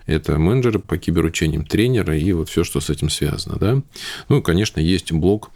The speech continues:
коммерческий, да, там есть ребята, которые развивают продукт, там общаются с заказчиком, подбирают те или иные решения.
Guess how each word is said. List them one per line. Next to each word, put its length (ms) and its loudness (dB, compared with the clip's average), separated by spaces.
коммерческий, 560 0
да, 140 0
там 160 -8
есть 120 -10
ребята, 320 -2
которые 500 0
развивают 540 0
продукт, 480 -2
там 200 -2
общаются 440 -2
с 40 0
заказчиком, 500 -2
подбирают 460 -2
те 160 -2
или 100 -2
иные 180 0
решения. 480 -2